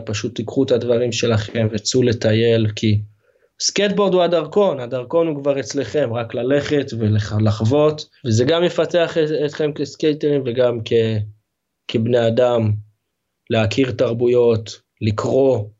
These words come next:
לקרוא זה חשוב, כולם הפסיקו לקרוא, מה נסגר עם זה? רק כל היום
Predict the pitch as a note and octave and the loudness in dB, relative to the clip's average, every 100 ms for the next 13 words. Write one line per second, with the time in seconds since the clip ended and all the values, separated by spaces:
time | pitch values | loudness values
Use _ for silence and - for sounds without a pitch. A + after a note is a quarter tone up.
0 | _ _ _ _ - A#2 - C3+ D3+ C3 | _ _ _ _ -10 -6 -2 2 4 2
1 | A#2+ G#2 A2 - D#3 C#3+ A2 B2 C#3+ C3+ | 0 -4 -4 0 2 2 0 0 0 0
2 | A#2 - D3 C#3+ C3+ A2 C#3 D3+ C3+ G#2 | -2 -2 -2 0 -2 -2 0 2 2 -2
3 | - _ _ _ _ _ _ C3+ C3+ C#3 | -16 _ _ _ _ _ _ -2 0 0
4 | C3+ D3 D3 C3+ C3+ B2 B2 G#2+ A#2+ C3 | 0 0 2 2 0 -2 -2 -2 0 -2
5 | - - C#3 C3 C3+ C3 C3 B2+ | -6 -4 2 4 4 2 -2 -6